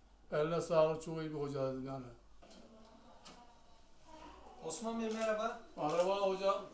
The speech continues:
Speaker 2: Evet, ameliyatınız bitti.
Speaker 1: Evet.
Speaker 2: Her şey yolunda.
Speaker 1: Evet.
Speaker 2: Cuma günü ameliyat oldunuz.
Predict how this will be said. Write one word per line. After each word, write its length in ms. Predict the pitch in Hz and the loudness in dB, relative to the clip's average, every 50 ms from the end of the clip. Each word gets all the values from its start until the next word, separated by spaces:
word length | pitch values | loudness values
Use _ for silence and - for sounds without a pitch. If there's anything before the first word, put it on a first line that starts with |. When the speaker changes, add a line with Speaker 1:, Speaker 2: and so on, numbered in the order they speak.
| - | -2
Speaker 2:
Evet, 380 | 170 185 190 185 160 - - - - - | 2 4 4 4 4 2 -2 -6 -10 -8
ameliyatınız 760 | 180 185 196 196 196 202 196 190 196 202 208 202 185 165 160 | -6 -2 -2 0 0 0 0 -2 -4 -6 -8 -8 -8 -8 -8
bitti. 580 | 190 202 - - - - - 190 190 196 - - - | -8 -10 -10 -10 -10 -4 0 2 2 2 0 -4 -2
Speaker 1:
Evet. 360 | 190 170 180 170 - - - - - - - | 0 2 4 4 4 2 0 -2 -10 -8 -2
Speaker 2:
Her 160 | 185 190 190 | -2 0 0
şey 240 | - - 196 190 180 | -2 -2 -2 0 4
yolunda. 580 | 190 190 185 180 156 139 135 143 151 147 - - - - - | 4 4 4 2 0 -4 -4 -4 -4 -4 -6 -10 -18 -10 -6
Speaker 1:
Evet. 100 | 175 160 | -2 0
Speaker 2:
Cuma 280 | 175 185 208 214 214 208 | 2 4 4 6 4 4
günü 200 | - 202 214 226 | 2 0 -2 -2
ameliyat 400 | 208 202 208 208 220 214 - 214 | -2 -2 -2 -2 -4 -4 -2 -2
oldunuz. 440 | 196 185 180 180 202 220 - - | -2 -2 -2 -4 -6 -8 -10 -12